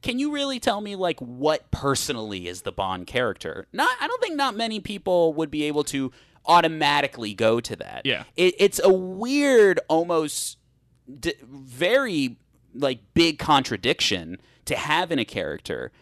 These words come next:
Speaker 1: but has led to the character lasting so long.
Speaker 2: Yes.
Speaker 1: And I, and I think that that is the most fascinating, and that leads into what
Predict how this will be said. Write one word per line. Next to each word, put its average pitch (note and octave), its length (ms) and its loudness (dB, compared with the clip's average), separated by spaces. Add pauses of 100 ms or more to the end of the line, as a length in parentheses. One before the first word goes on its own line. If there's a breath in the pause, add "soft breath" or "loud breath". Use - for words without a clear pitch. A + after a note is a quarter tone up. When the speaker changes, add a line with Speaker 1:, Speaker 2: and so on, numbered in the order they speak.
(420 soft breath)
Speaker 1:
but D3 340 4
has C3 300 -2
led C3+ 460 2
to B2 340 0
the A2+ 80 -4
character A2+ 400 0
lasting G#2 640 -4
so C2 260 -6
long. G1+ 360 -10
Speaker 2:
Yes. B2 360 0
Speaker 1:
And B2 140 -2
I, A2+ 60 0
and B2 120 -2
I C3 100 0
think E3 260 -4
that C#3 160 -2
that B2 260 0
is A2+ 300 -8
the A2+ 120 -10
most G#2+ 240 -4
fascinating, C3+ 440 -4
and C3 160 -4
that C#3+ 200 0
leads B2 840 -6 (260 soft breath)
into A2 720 0 (880 soft breath)
what A#2 440 0